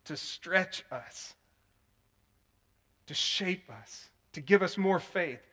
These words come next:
to cause us to lean into Him more than ever before.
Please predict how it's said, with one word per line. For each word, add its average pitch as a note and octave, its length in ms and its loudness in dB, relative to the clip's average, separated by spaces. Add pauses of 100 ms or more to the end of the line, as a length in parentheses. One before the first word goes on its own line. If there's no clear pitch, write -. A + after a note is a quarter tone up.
(400)
to D#3 80 -4
cause G3+ 520 8
us E3+ 160 2
to F#3 100 -4
lean F3+ 320 2
into E3 300 0
Him E3+ 200 -2
more D#3+ 380 -4 (720)
than D3+ 120 -6
ever C#3+ 220 0
before. C3+ 500 -10